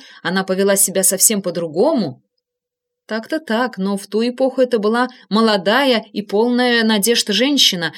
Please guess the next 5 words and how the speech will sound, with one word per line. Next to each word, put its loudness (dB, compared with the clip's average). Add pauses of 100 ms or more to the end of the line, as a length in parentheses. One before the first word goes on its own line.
(200)
Она 4
начинала 2
создавать 0
свое 2
предприятие -2